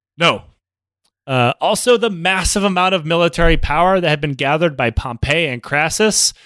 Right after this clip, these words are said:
would go on to bend Rome to its will. Neither side would disband their legions and instead camped outside of Rome, opposite of one another.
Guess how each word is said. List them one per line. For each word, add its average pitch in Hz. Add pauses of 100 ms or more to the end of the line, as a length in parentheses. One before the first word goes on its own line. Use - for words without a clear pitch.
(120)
would 160
go 202
on 208
to 214
bend 208
Rome 175
to 143
its -
will. 143 (540)
Neither 208
side 180
would 139
disband 147
their 131
legions 107
and 120
instead 147
camped 180
outside 147
of 113
Rome, 110 (160)
opposite 131 (100)
of 107
one 110
another. 104